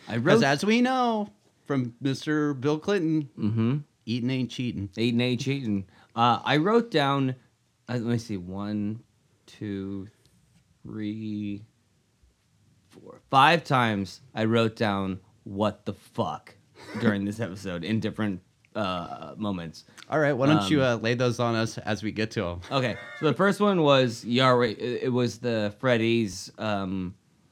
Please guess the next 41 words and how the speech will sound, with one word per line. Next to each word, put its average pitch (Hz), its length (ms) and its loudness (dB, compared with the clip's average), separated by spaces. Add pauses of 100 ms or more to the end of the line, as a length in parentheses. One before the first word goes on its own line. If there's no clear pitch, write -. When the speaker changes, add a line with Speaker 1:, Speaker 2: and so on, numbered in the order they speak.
(240)
Speaker 1:
when 120 140 0
he's 113 160 0
making 110 340 0
the 104 80 0
food. 85 560 -4
Speaker 2:
Yeah. 202 160 -2 (360)
Speaker 1:
Like, 113 180 -2
when 127 120 0
he's, 123 180 0
he's 127 320 -6
literally 139 420 2 (160)
just, 113 220 -8
like, 120 280 -2 (360)
Speaker 2:
Throwing 117 720 0
Speaker 1:
throwing 170 440 6
sugar, 135 460 2
not 120 320 4
even 208 260 2
getting 156 300 4
it 135 100 -2
in 131 180 6
the 120 120 4
bowl 117 460 2
of 92 100 -2
whatever 104 260 0
he's 98 140 -4
Speaker 2:
That's 107 280 -2
Speaker 1:
making. 95 220 -2
Speaker 2:
funny. 233 640 -4 (100)
Speaker 1:
Um, 113 580 2
and 160 120 4
then 160 140 4
there 170 100 2
was 175 100 0
the 175 100 -4
thing 185 200 -2
where 190 80 -2
he 180 80 -2
talks 175 180 -4
about, 156 160 -4
like, 127 240 -2